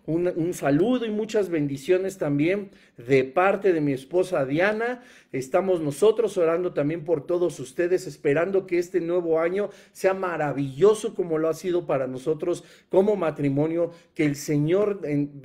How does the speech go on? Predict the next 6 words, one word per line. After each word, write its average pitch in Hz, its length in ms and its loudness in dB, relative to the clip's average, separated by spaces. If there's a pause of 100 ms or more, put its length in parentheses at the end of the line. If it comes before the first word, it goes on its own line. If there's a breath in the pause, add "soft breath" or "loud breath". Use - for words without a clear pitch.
verdaderamente 170 800 -2
les 143 160 -2
siga 202 340 -2
bendiciendo 151 800 -4 (240 loud breath)
y 143 180 2
ambos 202 480 2